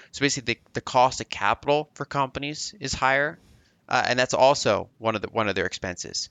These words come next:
So across the board, raw input costs, wages, um, uh, you know, interest on their debt,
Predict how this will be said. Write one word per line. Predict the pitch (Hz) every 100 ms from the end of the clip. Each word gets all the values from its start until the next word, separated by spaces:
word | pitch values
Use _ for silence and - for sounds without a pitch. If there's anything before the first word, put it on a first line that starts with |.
| - -
So | - 131
across | 123 175 175 160
the | 135
board, | 131 127 104
raw | 110 120 131
input | 123 123 120
costs, | - 127 120 117 - -
wages, | 113 117 123 131 123 - - _ _ -
um, | 110 104 104 101 101 104 _ _
uh, | 104 92 82 _ -
you | 107
know, | -
interest | 117 127 -
on | 110
their | 101 98
debt, | - 139 123